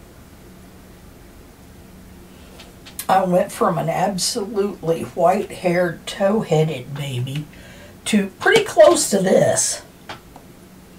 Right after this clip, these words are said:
It got a little bit of red in it.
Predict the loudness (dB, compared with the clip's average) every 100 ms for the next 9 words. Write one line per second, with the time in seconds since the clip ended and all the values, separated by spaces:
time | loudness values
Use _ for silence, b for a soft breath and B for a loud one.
0 | -16 -16 -8 -6 -6 -8 -18 -20 -18 -18
1 | -20 -20 -20 -20 -20 -20 -20 -20 -20 -12
2 | -4 -2 0 0 0 -2 -2 2 2 2
3 | 2 2 2 2 4 4 0 -6 -12